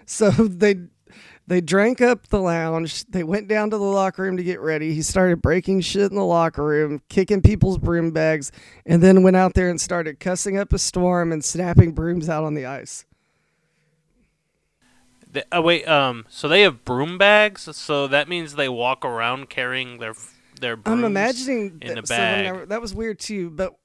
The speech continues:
Speaker 1: I'm imagining that the brooms maybe, like, kind of break down into parts so you can carry it easier in a bag.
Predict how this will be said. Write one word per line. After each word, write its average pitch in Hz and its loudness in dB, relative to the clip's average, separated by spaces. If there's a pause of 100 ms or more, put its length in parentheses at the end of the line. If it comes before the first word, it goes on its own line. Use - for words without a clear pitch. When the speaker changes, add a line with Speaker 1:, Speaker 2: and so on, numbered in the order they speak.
Speaker 1:
I'm 190 -8
imagining 190 -10
that 160 -6 (1040)
the 180 -6
brooms 170 -6
maybe, 175 -6
like, 156 -10
kind 170 -10
of 156 -10
break 151 -8
down 160 -10 (220)
into 147 -10
parts 175 0
so - -8
you 147 -8
can 151 -10
carry 151 -6
it 156 -8
easier 156 -8
in 156 -6
a 135 -6
bag. 151 -6